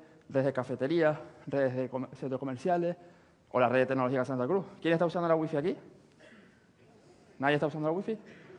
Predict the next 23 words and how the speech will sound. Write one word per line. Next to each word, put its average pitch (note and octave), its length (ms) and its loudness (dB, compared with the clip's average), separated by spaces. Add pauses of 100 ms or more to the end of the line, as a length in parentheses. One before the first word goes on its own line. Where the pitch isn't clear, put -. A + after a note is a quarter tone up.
(140)
Eso D#3 140 -2
es D#3+ 60 2
mentira, D3 420 4
¿eh? C#4 60 -2 (3000)
Bueno, E3 320 10 (1300)
entonces, F#3 500 8 (840)
ah, C3+ 380 4 (180)
¿y B2+ 80 -6
cuántos E3+ 280 6
de G3 40 6
ustedes G3 200 6
usan F#3 280 2
Wi-Fi F3 220 2
públicas? A#2+ 420 -2 (1800)
Nadie C#3 220 6
usa E3 140 0
Wi-Fi F3 160 0
pública, D#3+ 300 0
no C#3+ 80 2
me E3 60 2
lo D#3+ 100 4
creo F3+ 220 4
porque C3 320 0